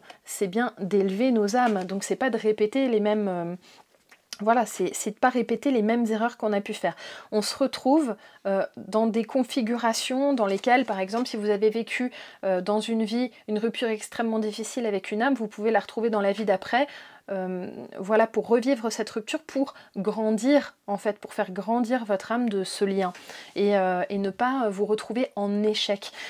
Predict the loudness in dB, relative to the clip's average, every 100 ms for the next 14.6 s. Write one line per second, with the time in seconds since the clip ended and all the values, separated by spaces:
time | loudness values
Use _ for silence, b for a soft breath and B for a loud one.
0 | B 0 4 4 2 2 -2 -2 2 4
1 | 4 4 2 2 0 -4 -4 0 0 0
2 | -4 -2 0 0 0 -2 -2 -2 -2 -2
3 | -2 -4 -4 -4 -2 0 2 0 B B
4 | -2 0 0 -2 -2 0 0 0 0 0
5 | 0 -2 -2 B B -10 -4 -2 2 2
6 | 2 0 -2 0 -2 -4 -6 -6 -6 -6
7 | -4 -4 0 -2 -4 B B B B B
8 | 2 4 4 4 2 0 -2 -2 -2 0
9 | 2 2 2 2 -2 _ -8 -2 2 4
10 | 4 2 0 -2 -2 -2 0 0 0 -2
11 | -4 -4 -2 -2 -2 0 0 -2 -6 -4
12 | -4 -4 B B B -4 0 2 2 0
13 | -2 -4 -8 2 4 4 2 0 -2 -2
14 | -4 -6 -8 -4 -2 -2